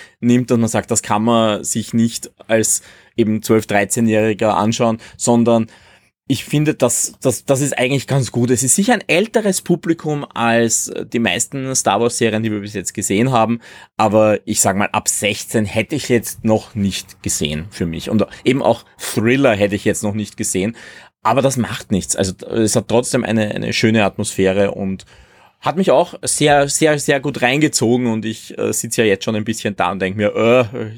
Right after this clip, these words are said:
ich muss jetzt noch relativ <laughs> lang warten, bis ich mir die fünfte Episode anschauen darf.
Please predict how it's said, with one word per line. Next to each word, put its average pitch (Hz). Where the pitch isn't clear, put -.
ich -
muss 117
jetzt 113
noch 107
relativ 107
<laughs> -
lang 131
warten, 120
bis 113
ich 110
mir 110
die 107
fünfte 107
Episode 95
anschauen 87
darf. 85